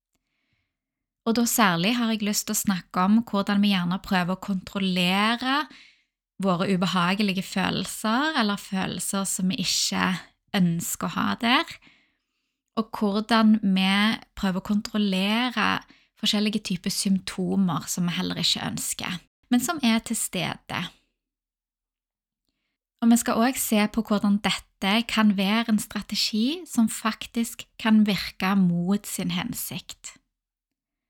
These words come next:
Dersom du er født på åttitallet eller tidligere, så vokste kanskje du, som så mange andre, på den tiden opp med foreldre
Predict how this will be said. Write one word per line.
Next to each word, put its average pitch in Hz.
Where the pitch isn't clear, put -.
Dersom 262
du 220
er 196
født -
på 175
åttitallet 262
eller 190
tidligere, 190
så -
vokste 233
kanskje 190
du, 190
som 190
så 202
mange 185
andre, 185
på 220
den 202
tiden 226
opp -
med 190
foreldre 208